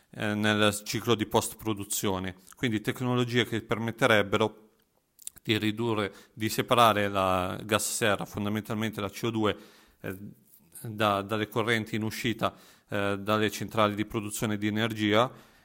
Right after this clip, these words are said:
e di separare questa C O due che poi verrebbe o stoccata o riutilizzata in qualche maniera.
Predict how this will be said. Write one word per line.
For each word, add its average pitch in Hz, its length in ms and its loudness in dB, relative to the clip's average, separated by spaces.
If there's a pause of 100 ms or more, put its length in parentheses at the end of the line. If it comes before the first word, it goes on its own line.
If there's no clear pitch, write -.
e 110 320 0
di 110 100 -2
separare 113 460 2
questa 120 240 -2
C - 120 -2
O 156 80 4
due 113 280 4
che 113 140 -2
poi 107 180 2
verrebbe 101 420 4
o 101 80 4
stoccata 110 580 4
o 101 60 4
riutilizzata 101 680 0
in 95 100 -4
qualche 98 300 -4
maniera. 98 440 -10